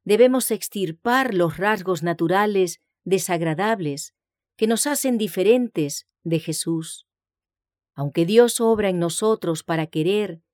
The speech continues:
y hacer su beneplácito, debemos obrar en armonía con Él. La religión de Cristo transforma el corazón, dota de ánimo celestial al hombre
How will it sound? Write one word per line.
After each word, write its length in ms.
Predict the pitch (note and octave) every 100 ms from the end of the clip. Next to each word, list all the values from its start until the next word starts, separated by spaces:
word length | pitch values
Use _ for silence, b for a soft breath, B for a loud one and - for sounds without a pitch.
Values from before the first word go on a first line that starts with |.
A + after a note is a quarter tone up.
| _ _ -
y 120 | F3+
hacer 340 | E3+ - G#3+ F#3+
su 180 | -
beneplácito, 1000 | D#3+ D3+ D3+ - G3 G3 - - F#3+ F#3 _ _ _ -
debemos 460 | E3 F#3+ B3 B3+ G#3
obrar 340 | F#3 A3 A#3
en 100 | G3
armonía 640 | E3+ D3+ D#3 G#3 A3+ C#3+
con 260 | - C3+ C3
Él. 320 | C3+ C3 C3 _ _ _ _ _ _ _ -
La 100 | C#3+
religión 480 | D#3+ G3 E3+ B3+ B3
de 140 | A3+
Cristo 460 | - B3+ A#3 A#3+ A3+
transforma 800 | F#3+ F#3 E3 - A#3+ A#3 G#3+ F#3
el 140 | D#3+
corazón, 720 | E3 D#3 D3+ - G#3 F#3 D3 _ _ _ _ _
dota 480 | F3 E3 C4 C#4 C#4
de 180 | A3 G#3
ánimo 420 | A3+ B3+ A#3+ G#3+
celestial 600 | E3+ F3+ E3+ - A3 A3+
al 140 | F3+ G3
hombre 460 | A#3 A3 A3 G#3+